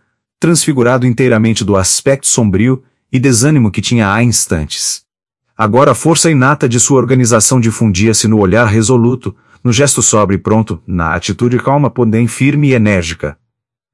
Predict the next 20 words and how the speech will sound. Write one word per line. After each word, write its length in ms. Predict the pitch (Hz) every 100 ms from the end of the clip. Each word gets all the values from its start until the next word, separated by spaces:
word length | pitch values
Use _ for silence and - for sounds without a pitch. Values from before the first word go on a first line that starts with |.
| _ _ _ _
"Falastes 520 | - 147 170 180 175 147
à 60 |
minha 160 | 127 120
alma, 260 | 131 151
mestre, 520 | 98 107 135 - 95 87
pois 260 | 131 120
ela 140 | 117 107
vos 160 | 110
responde. 640 | 113 107 110 104 90 80 _ _ _ _ -
Ah, 300 | 131 98 - _ _ -
que 120 | 151
sim, 260 | - 180
abristes 500 | 147 107 127 - 120
uns 220 | 139 131 117
olhos 240 | 110 104
céssigos, 640 | - 120 107 - 76 71
sanastes 600 | - - 110 117 - 117 107
esse 160 | 101
espírito 440 | 101 - 123 123 131
enfermo." 600 | 110 117 98 87 80